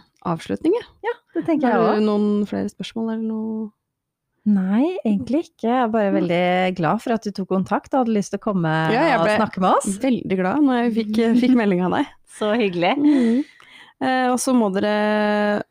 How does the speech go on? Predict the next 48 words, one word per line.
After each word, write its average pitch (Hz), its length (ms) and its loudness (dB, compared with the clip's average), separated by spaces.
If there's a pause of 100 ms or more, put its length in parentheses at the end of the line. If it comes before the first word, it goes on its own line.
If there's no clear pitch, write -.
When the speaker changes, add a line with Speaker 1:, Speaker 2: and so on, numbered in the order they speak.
Speaker 1:
for 220 240 -4
all 196 300 0
del, 196 380 0
eh, 196 280 0
da 185 240 -2
følge 170 360 -4
deg, 254 160 -4 (140)
Marianne. 254 380 2 (180)
Mammaklinikken 208 640 0 (100)
heter 254 100 -8
du 208 100 -8
på 202 100 -6
Instagram. 190 380 -4 (200)
Speaker 3:
Mhm. 330 240 0 (440)
Bare 196 240 0
til 185 100 -10
å - 20 -10
sende 170 200 -2
inn 175 80 -4
spørsmål, 175 420 -6
så 196 240 -10
svarer 180 140 -8
jeg 160 100 -16
så - 100 -18
godt - 140 -20
jeg - 120 -20
kan. - 80 -20 (200)
Speaker 1:
Så 175 320 -8
bra. - 220 -6 (180)
Og 233 140 -2
så 214 520 0
må 208 160 0
dere 208 140 0
gjerne 185 240 0
sende 175 300 0
både 175 180 -4
tilbakemeldinger, 185 800 -2
eh, 240 360 0
både 196 380 -2
til 339 120 -2
deg, 226 280 2
men 240 140 2
også 196 240 -2
til 202 120 0
oss 311 120 -2
på 262 100 -4
Mammas 190 280 0
Time. 190 240 0